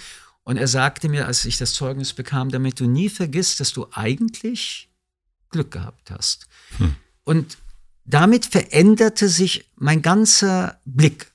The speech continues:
Speaker 1: auf alles, weil die Lehrer haben ihr Wort gehalten. Ich habe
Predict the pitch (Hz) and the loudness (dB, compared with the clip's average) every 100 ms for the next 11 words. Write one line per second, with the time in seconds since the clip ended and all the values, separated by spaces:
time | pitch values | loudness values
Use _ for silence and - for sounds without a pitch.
0 | - - 101 - - 98 90 - - 120 | -14 -12 -12 -14 -8 -8 -6 -4 -2 -2
1 | 123 - _ _ _ 131 127 151 190 175 | -4 -6 _ _ _ 2 4 4 4 4
2 | 175 165 143 139 131 - 98 60 - - | 4 0 -4 -4 -6 -6 -6 -6 -12 -18
3 | 95 _ _ _ _ _ _ _ _ - | -20 _ _ _ _ _ _ _ _ -20
4 | _ - 151 - 160 | _ -4 -2 0 -2